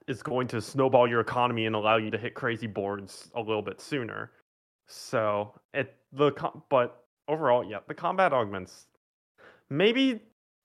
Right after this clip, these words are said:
I don't even know if they necessarily need across the board nerfs, but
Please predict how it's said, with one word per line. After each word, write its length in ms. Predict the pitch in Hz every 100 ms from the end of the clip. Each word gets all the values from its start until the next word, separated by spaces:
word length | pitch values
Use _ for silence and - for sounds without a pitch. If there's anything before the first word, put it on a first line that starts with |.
| -
I 120 | 180
don't 180 | 403 349
even 380 | 190 165 131 117
know 200 | 113 131
if 60 |
they 120 | 151
necessarily 640 | 131 131 - 139 131 123 101
need 280 | 90 98
across 320 | 113 - 151 151
the 80 |
board 280 | 156 165 160
nerfs, 500 | 160 165 165 - - _ _ _ _ _ - 117
but 460 | 123 123 120 117